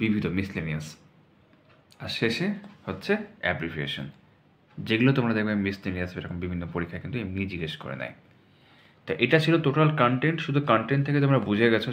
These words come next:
যে এই বইটা কিন্তু তোমাদের জন্য ভীষণভাবে কার্যকরী বই একটি। এবার আমরা দেখবো প্রেজেন্টেশন, এবং সেখানেও একটা খুব গুরুত্বপূর্ণ বিষয় আমি তোমাদের দেখাবো। তো প্রেজেন্টেশন দেখার আগে ইতিমধ্যেই তোমাদের আমি উল্লেখ করেছি যে এর পেজ কোয়ালিটি কিন্তু খুব ভালো।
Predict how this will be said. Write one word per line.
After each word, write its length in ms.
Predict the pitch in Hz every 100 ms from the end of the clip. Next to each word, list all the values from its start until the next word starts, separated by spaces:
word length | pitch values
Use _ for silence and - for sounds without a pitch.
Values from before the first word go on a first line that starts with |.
| 117
যে 60 | 101 101
এই 60 | 101
বইটা 220 | 98 101 98
কিন্তু 160 | 101 98
তোমাদের 260 | 90 87 90
জন্য 120 | 95 104
ভীষণভাবে 380 | 101 107 101 104 113
কার্যকরী 420 | 90 90 90 78 71
বই 120 | 73 69
একটি। 180 | - - - _ _ _ -
এবার 120 | 110 117
আমরা 120 | 117 117
দেখবো 160 | 120 135
প্রেজেন্টেশন, 440 | 95 87 85 - 123
এবং 80 | 110 104
সেখানেও 300 | 113 110 120 120
একটা 120 | 120 117
খুব 100 | 143 143
গুরুত্বপূর্ণ 380 | 104 98 104 101 90
বিষয় 140 | 107
আমি 80 | 101
তোমাদের 180 | 90 90 78
দেখাবো। 260 | 76 64 52 - _ _ _ _ _ _ _ _ _ _ _ _ _ _ _ _ _ _
তো 60 | 101 -
প্রেজেন্টেশন 520 | - 143 143 147 151 127
দেখার 240 | 127 135 135
আগে 140 | 135 147 147 120
ইতিমধ্যেই 440 | 123 135 135 143
তোমাদের 200 | 131 120 120
আমি 80 | 104
উল্লেখ 200 | 95 101 -
করেছি 340 | 101 123 - 120 - - -
যে 80 | 90
এর 80 | 95 95
পেজ 180 | 101 101 101
কোয়ালিটি 240 | 113 107 113
কিন্তু 140 | 107 113
খুব 80 | 113 -
ভালো। 180 | 78